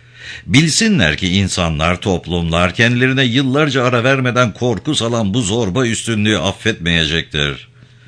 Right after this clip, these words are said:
Bilirim akıllı kişi yakınmaz, beklemesini, direnmesini bilir. Ve bilirim ki dalga ne kadar ani ve dik tırmanışa geçerse o ölçüde şiddetli kırılmaya uğrar. On dokuzuncu gün,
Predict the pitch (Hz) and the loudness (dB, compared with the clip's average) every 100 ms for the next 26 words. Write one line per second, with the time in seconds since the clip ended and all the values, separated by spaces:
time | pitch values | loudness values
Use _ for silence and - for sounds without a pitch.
0 | - - - 104 185 226 104 71 - - | -20 -20 -14 -2 0 2 0 -2 -4 0
1 | 151 165 - - 143 120 131 101 101 80 | 2 2 0 2 2 0 0 0 2 0
2 | 64 - - 113 - 131 131 - 131 117 | -4 -12 0 0 2 2 2 0 0 0
3 | 101 117 101 107 92 101 95 73 73 69 | 0 0 2 0 0 0 0 0 -2 -4
4 | - - - - - 107 127 123 185 135 | -10 -20 -20 -20 0 2 4 4 2 2
5 | 85 - 95 78 78 85 82 117 123 113 | 0 0 -2 0 -2 0 2 2 2 0
6 | 107 104 101 98 120 107 101 87 120 - | 0 0 2 2 2 2 0 0 -2 -2
7 | 110 104 104 123 120 95 104 95 92 104 | -2 0 2 2 2 0 2 0 0 0
8 | 147 139 139 123 131 131 - 135 92 117 | 0 2 2 0 0 0 2 0 -2 -4
9 | - 117 110 98 92 87 85 95 82 73 | -2 -4 0 0 0 2 2 2 0 -2
10 | 73 73 - - - - - - - - | -2 -4 -8 -18 -20 -20 -20 -20 -20 -20
11 | - - - - - - - - - - | -20 -20 -20 -20 -20 -20 -20 -20 -20 -20
12 | - - - - - - - - - - | -20 -20 -20 -20 -20 -20 -20 -20 -20 -20
13 | - - - - - - - - 151 151 | -20 -20 -20 -20 -20 -20 -20 -4 0 2
14 | 104 92 80 82 82 78 76 69 | 2 -2 -2 -2 -2 -2 -4 -4